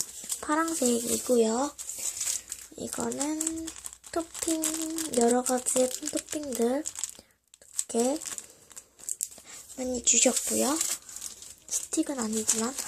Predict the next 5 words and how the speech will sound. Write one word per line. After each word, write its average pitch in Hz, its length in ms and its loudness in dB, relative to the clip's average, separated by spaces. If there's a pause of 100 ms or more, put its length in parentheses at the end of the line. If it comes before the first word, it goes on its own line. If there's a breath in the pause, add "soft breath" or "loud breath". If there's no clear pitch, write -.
(140)
다음에 233 220 0
점토 247 420 0
세트 247 640 2 (3750)
두께, 247 600 -4 (2250)
속샷, 262 600 0